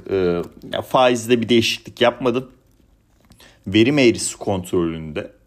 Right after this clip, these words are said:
on yıllık tahvillerle ilgili olarak, e, sıfır nokta yirmi beşten sıfır nokta elliye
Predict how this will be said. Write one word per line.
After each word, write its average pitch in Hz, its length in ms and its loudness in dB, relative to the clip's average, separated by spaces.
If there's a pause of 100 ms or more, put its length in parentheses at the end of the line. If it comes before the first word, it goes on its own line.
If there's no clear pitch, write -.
(160)
on 98 180 -2
yıllık 87 560 -6 (240)
tahvillerle 85 760 -2
ilgili 76 280 -10
olarak, 73 460 -12 (1000)
e, 95 260 2
sıfır - 340 -2
nokta 120 280 2
yirmi 110 360 4
beşten 135 600 0
sıfır - 360 -6
nokta 101 380 -4
elliye 104 640 2